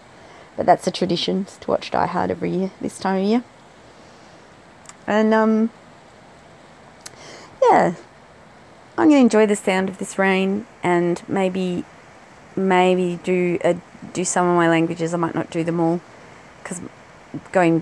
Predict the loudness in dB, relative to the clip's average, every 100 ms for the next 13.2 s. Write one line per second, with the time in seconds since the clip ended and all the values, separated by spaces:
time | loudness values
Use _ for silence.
0 | 0 0 2 0 -2 -2 0 -2 -4 -4
1 | -2 0 -2 0 2 2 0 -4 -6 -4
2 | -4 -4 -6 -4 -2 -2 -4 -6 -8 -10
3 | -10 -8 -10 -10 -8 -8 -8 -20 -10 -2
4 | 2 4 2 0 -6 -4 -2 -4 -6 -4
5 | -2 -2 -4 -6 -6 -6 -6 -8 -16 -20
6 | -20 -20 -20 -20 -20 -20 -6 -4 -2 -2
7 | -2 -2 -4 -4 -12 -20 -20 -20 -20 -20
8 | -20 -20 -20 -20 -20 -20 -14 0 2 4
9 | 2 0 -20 -20 -20 -20 -20 -20 -20 -20
10 | -8 -2 -2 0 -4 -4 -6 -4 -2 -2
11 | -6 -6 -2 -2 -2 -6 -18 -20 -20 -20
12 | -20 -20 -20 -20 -20 -8 -2 2 4 4
13 | 4